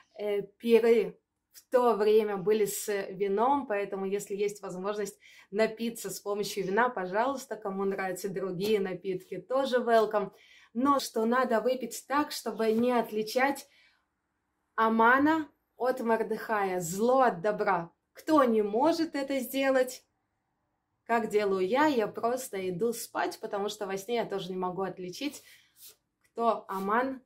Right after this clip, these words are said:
а кто Мордехай. В принципе, для непьющих это тоже такой выход из ситуации. И когда мы должны сделать трапезу? В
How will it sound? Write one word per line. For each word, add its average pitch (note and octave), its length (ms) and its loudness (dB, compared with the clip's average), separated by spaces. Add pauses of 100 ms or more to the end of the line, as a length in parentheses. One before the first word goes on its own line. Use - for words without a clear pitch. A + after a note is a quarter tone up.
а G3 120 -12
кто A3+ 240 -2
Мордехай. F3 760 -4
В - 40 -20
принципе, C4 420 -4
для F#3+ 180 0
непьющих G3 600 -2
это G#3+ 220 -6
тоже G3 260 -8
такой G#3+ 360 -6 (360)
выход B3 400 0
из G#3+ 120 -6
ситуации. F3+ 640 -4 (380)
И C#4+ 680 4
когда B3 360 2
мы B3+ 100 0
должны A3 320 2
сделать A3 400 2
трапезу? C#4 640 2 (320)
В B3+ 300 4